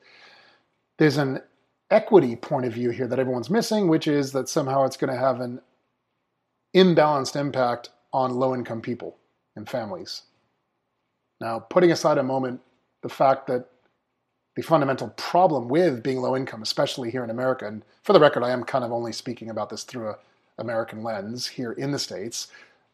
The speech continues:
uh, due to our profoundly, woefully inept social nets.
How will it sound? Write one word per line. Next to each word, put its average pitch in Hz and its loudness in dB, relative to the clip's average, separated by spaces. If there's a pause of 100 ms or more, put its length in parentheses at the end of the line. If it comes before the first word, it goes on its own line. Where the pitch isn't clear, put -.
(260)
uh, - -14
due 127 -2
to 123 2
our 110 2
profoundly, 147 2
woefully 147 2
inept 123 -6
social 135 -4
nets. 104 -8